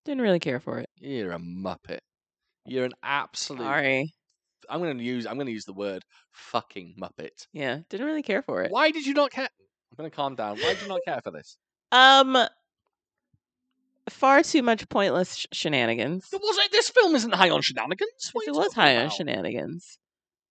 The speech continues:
Speaker 2: Give
Speaker 1: Their
Speaker 2: me a
Speaker 1: whole,
Speaker 2: shenanigan.
Speaker 1: their, the whole red boat business and their marriage and all that shit.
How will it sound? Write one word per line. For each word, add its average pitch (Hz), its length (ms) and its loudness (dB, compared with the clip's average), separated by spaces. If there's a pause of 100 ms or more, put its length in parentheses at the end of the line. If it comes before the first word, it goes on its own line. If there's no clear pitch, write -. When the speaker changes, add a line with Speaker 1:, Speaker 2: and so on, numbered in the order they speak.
(560)
Speaker 2:
Give 220 80 2
Speaker 1:
Their 262 120 6
Speaker 2:
me 330 60 4
a 320 40 8
Speaker 1:
whole, 262 140 8
Speaker 2:
shenanigan. 156 500 -4 (420)
Speaker 1:
their, 226 400 10
the 247 180 8
whole 247 300 10
red 226 260 6
boat 226 260 6
business 185 400 2
and 180 140 2
their 165 120 4
marriage 151 520 2
and 156 120 -2
all 165 120 2
that 165 240 0
shit. - 260 -2